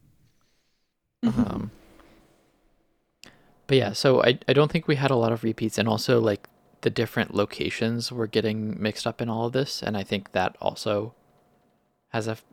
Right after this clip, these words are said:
Speaker 2: factor. Like, it seems like the ice caves, for example, were a lot more vertical, uh, so that was really good for the scout, but not so good for, um,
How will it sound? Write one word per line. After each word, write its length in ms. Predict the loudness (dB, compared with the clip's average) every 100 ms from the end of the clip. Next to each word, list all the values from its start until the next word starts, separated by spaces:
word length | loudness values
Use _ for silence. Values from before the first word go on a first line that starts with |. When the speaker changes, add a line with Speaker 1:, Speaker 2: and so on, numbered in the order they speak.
| _
Speaker 2:
factor. 460 | -4 -4 -2 0 2
Like, 320 | 2 -2 -6 -6
it 100 | -4
seems 180 | -4 -6
like 120 | -4
the 120 | -2
ice 220 | -2 -4
caves, 460 | -8 -6 -4 -4 -6
for 140 | -8
example, 640 | -8 -6 -8 -4 0 0 0
were 260 | -4 -6 -10 _ _ _ _ -2
a 60 |
lot 200 | 2 0 -2
more 480 | -6 -6 -6 -8 -10 _ _ _
vertical, 680 | -6 -2 -2 -2 -2 -2 -2 -8 _ -8
uh, 160 | -6 -4
so 140 | -4
that 120 | -4
was 140 | -4 -6
really 200 | -4 -4
good 160 | -4
for 180 | -6 -6
the 120 | -6
scout, 340 | -4 -2 -2 -2 -4
but 200 | -4 -4 _ _ _ _ _ _ _ _ _ _ _ _ _ _ _ -8
not 240 | -4 -4
so 160 | -4 -6
good 300 | -6 -8 -8
for, 440 | -6 -2 -2 -4 -10 _ _ _ _ _
um, 400 | -10 -8 -8 -12